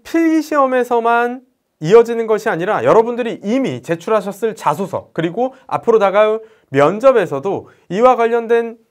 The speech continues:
취지를 묻는 문제들이 지속적으로 출제가 되고 있기 때문에 여러분들이 그들의 사고방식과 설립 취지, 목적을 이해하시고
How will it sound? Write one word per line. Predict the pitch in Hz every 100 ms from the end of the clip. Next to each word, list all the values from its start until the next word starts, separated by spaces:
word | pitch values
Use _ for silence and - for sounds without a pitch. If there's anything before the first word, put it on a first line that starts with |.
| _ _
취지를 | - 311 294 294 285 302 302 _ _ _ _ _ _ _ _ -
묻는 | 180 247 294
문제들이 | 262 233 226 208 208 254 285 _
지속적으로 | - 185 233 240 220 220
출제가 | - 302 311 294 -
되고 | 151 180
있기 | 165 160 -
때문에 | 139 139 202 147 120
여러분들이 | 127 147 160 160 151 226 285 - _ _
그들의 | - 190 190 190 180 190 185 180 180 180 233 302 - _ _ _
사고방식과 | - 294 285 285 233 180 - 135 - 113 123
설립 | 131 233 240 233
취지, | - 233 - 117 -
목적을 | 131 160 - 226 208 156
이해하시고 | 127 226 269 220 165 139 254